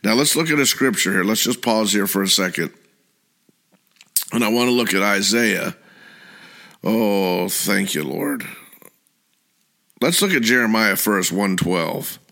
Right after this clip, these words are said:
Uh, and I'm gonna look out of the English Standard Version. It says, "Then the Lord said unto me, You have, uh, seen well, for I am watching over my word to perform it."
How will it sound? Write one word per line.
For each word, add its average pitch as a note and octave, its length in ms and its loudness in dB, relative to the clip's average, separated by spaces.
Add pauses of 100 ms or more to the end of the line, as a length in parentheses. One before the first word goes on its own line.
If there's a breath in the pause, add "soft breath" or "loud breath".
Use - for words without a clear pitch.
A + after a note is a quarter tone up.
(680 soft breath)
Uh, D#2 460 -2 (1300 soft breath)
and A2+ 200 2
I'm B2 100 4
gonna C3 160 2
look A#2+ 260 2
out A2 160 4
of G2 100 0
the G2 120 2
English A2 300 2
Standard F#2 440 0
Version. E2+ 380 -2
It C#2 80 -6
says, G2+ 400 0
"Then B2+ 240 2
the C#3 100 2
Lord C3 300 2
said A#2 300 2
unto F#2+ 240 0
me, F2+ 160 2
You G#2 320 2
have, G#2+ 280 0 (220)
uh, F#2 200 -2
seen C#3+ 460 2
well, F#2+ 380 0
for G#2+ 560 0 (460 loud breath)
I A#2+ 140 4
am G#2+ 200 2
watching D3 720 2
over B2+ 540 2
my A2+ 480 2
word A2+ 640 2
to A#2 360 2
perform G2+ 680 0
it." - 260 -8